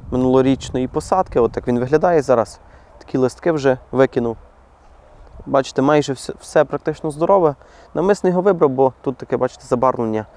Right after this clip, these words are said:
е, припаленої кучерявості характерне. Е, виділяється, щоб ви могли собі гарненько все побачити. От. Це припалена кучерявість.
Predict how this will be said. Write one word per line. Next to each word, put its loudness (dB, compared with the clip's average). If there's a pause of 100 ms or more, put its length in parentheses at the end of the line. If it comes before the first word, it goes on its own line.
(400)
е, -2
припаленої 0
кучерявості 0 (140)
характерне. -2 (440)
Е, 2
виділяється, 0 (380)
щоб -16
ви 0
могли 0
собі -8
гарненько -6
все -8
побачити. -12
От. -12 (1700)
Це -4
припалена -2
кучерявість. -12